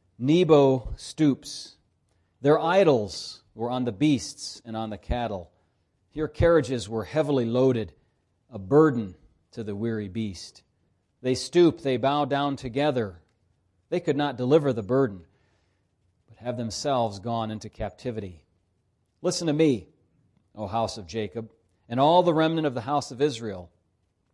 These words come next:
who have, who have been upheld by me from birth,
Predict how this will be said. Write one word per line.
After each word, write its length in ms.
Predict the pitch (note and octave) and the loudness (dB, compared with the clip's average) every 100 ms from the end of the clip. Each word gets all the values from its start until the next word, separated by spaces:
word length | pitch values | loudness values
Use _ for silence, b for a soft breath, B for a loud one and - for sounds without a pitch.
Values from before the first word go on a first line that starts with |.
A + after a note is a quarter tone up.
| _ _ _ | _ _ _
who 200 | - C3 | -4 -4
have, 100 | A#2 - _ | -4 -12 _
who 160 | C3+ | -6
have 200 | C3 A#2+ | -4 -4
been 200 | A2 B2+ | -4 -4
upheld 580 | B2+ - C#3 D#3 D#3+ C#3 | -4 -6 -4 -2 -2 -2
by 220 | A#2+ B2 | -4 -4
me 240 | B2 C3 C3+ | -2 -4 -4
from 260 | - A2+ | -8 -10
birth, 400 | G2 B2 G#2+ - | -2 0 0 -6